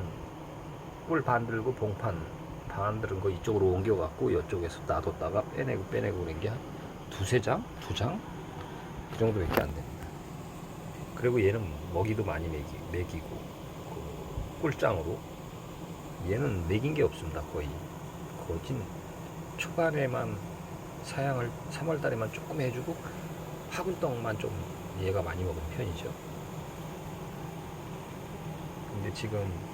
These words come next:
벌들이, 하... 어마무시합니다. 어마무시해. 어마-, 뭐 살벌합니다. 살벌해. 아. 참.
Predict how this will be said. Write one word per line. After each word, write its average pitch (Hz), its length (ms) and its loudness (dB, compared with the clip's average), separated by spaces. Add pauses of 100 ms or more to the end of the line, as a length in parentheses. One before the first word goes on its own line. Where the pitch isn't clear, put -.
(120)
벌들이, 104 420 4 (1600)
하... - 1120 -2
어마무시합니다. 95 840 0
어마무시해. 82 720 -2
어마-, 90 300 -4 (1300)
뭐 90 160 -2
살벌합니다. 151 840 0
살벌해. 120 560 -2 (140)
아. 90 280 -2 (2750)
참. - 140 -6